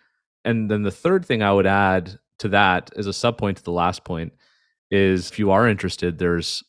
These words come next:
plenty of resources out there to read because this climate space is very broad and everybody can find a space that pulls them and attracts them into it.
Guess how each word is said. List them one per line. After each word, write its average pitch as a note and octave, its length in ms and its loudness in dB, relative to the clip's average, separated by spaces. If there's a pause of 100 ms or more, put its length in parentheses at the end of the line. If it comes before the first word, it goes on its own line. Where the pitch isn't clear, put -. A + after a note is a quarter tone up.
(100)
plenty A#2 240 -2
of F#2+ 140 0
resources F2 600 -4
out E2 200 -2
there D#2+ 180 -2
to F2 140 -8
read E2 480 -6 (120)
because F#2 260 -8
this - 100 -14
climate G#2+ 360 0
space - 280 -4
is E2+ 100 -10
very E2+ 280 -2
broad D2 460 -6 (680)
and F2 640 -2 (120)
everybody F#2+ 680 0 (560)
can F#2+ 120 -2
find F2+ 300 -2
a E2+ 60 -6
space F2 440 -4
that D#2 300 -6 (160)
pulls F2 300 -4
them D2+ 420 -10 (100)
and F2+ 100 -6
attracts E2 420 -8
them D#2 220 -6
into D#2 280 -10
it. - 280 -10